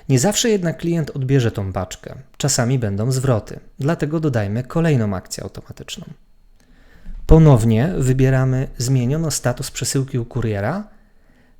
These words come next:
tym razem wybierając status zwrot. W momencie, gdy status naszej paczki zmieni się na zwrot, chcemy, żeby status tego zamówienia zmienił się na zwrot rozpoczęty. Dalsza część dotycząca obsługi zwrotów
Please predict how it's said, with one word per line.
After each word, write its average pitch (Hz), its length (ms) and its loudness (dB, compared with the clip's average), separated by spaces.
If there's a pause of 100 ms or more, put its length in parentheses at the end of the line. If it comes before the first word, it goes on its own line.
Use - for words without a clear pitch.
tym 202 180 8
razem 135 340 4
wybierając 113 560 -2
status - 600 -6 (340)
zwrot. 101 600 -4 (720)
W 127 60 -4
momencie, 196 440 0
gdy 156 180 -4
status 180 420 -2
naszej 135 240 -4
paczki 143 320 -6
zmieni 120 280 0
się - 120 -6
na 101 120 -4
zwrot, 101 460 -6
chcemy, 127 600 0
żeby 117 280 0
status - 580 -4 (280)
tego 196 240 0
zamówienia 131 720 0 (320)
zmienił 208 420 0
się 165 200 -2
na 151 260 -2 (160)
zwrot 123 420 -2
rozpoczęty. 95 680 -6 (960)
Dalsza 156 460 4
część 147 240 0
dotycząca 135 640 -2
obsługi 127 420 -4
zwrotów 151 540 -4